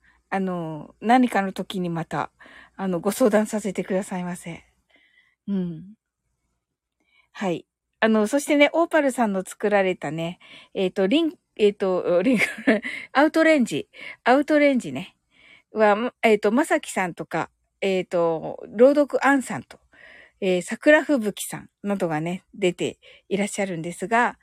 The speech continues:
シカヘルさん、出てらっしゃるんですが、あの、素晴らしいね、ドラマとなっておりまして。はい。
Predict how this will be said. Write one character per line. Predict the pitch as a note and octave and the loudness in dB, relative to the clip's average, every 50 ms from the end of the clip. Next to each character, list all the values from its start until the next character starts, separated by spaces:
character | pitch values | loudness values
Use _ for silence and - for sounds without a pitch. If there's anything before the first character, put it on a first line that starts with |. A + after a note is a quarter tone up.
| _ _ | _ _
シ | - - - | -18 -6 -2
カ | - D4 C4+ | 0 0 4
ヘ | C#4 C4 A#3 | 4 4 2
ル | A3 | 2
さ | G#3 - A3 D#3 | -2 -4 -6 -6
ん、 | - - _ _ _ _ _ _ _ - - - _ _ | -6 -8 _ _ _ _ _ _ _ -20 -20 -20 _ _
出 | - A3+ G#3 | -10 -4 0
て | A3 G3 | 0 2
ら | G3 F#3+ | 2 2
っ | G3+ | -2
し | - G#3+ | -2 -6
ゃ | G3 | -6
る | G3 F#3 | -6 -6
ん | F3 | -6
で | E3+ F3 | -8 -8
す | - - F#3+ | -8 -8 -4
が、 | F#3+ A#3+ B3+ B3 G3+ G#3 - _ - - - - - _ | -2 0 0 0 0 -2 -6 _ -20 -20 -20 -20 -20 _
あ | - F#3+ F#3 | -10 -8 -6
の、 | F#3 F#3 | -6 -6
素 | E3+ - - - G3 G3+ | -8 -8 -4 -4 -2 0
晴 | B3 C4 | 2 2
ら | C#4 D4+ D4+ | 2 2 0
し | - - E4 D#4+ D4+ B3+ | 0 0 0 2 2 2
い | G3+ | 2
ね、 | F#3+ F#3+ F#3 F#3 F3+ F3 F3 F3 - - | 0 -2 -4 -4 -4 -6 -6 -8 -12 -6
ド | F3+ G#3 G3 | -2 0 0
ラ | G3 | 0
マ | F#3+ G3 G3 - | 0 -2 -4 -6
と | G3 F#3+ | -6 -4
な | F#3+ F#3+ | -4 -4
っ | F#3+ - | -4 -4
て | G3+ | -6
お | F3 | -6
り | E3+ F#3 F3 | -4 -4 -6
ま | F3 F3+ F#3 | -6 -6 -8
し | - - | -6 -6
て。 | F#3 F3 D#3 - - _ _ _ _ - - - - - - - _ | -4 -4 -4 -4 -8 _ _ _ _ -20 -20 -20 -20 -20 -20 -20 _
は | - - A3+ G#3+ G#3 G#3 G3 F#3 | -10 -6 -4 -2 -2 -2 -2 -4
い。 | D#3+ - - | -6 -8 -12